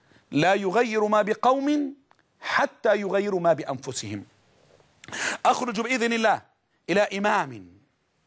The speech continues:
رابع في هذه الحلقة، إلى إمام عظيم،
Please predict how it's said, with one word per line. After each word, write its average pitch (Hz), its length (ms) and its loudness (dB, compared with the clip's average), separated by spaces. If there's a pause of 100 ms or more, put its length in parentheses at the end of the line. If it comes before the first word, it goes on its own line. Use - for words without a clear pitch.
(440)
رابع 180 840 2
في 185 160 -8
هذه 214 300 0
الحلقة، - 500 -2 (200)
إلى 175 200 -2
إمام 214 280 -2
عظيم، 185 500 -2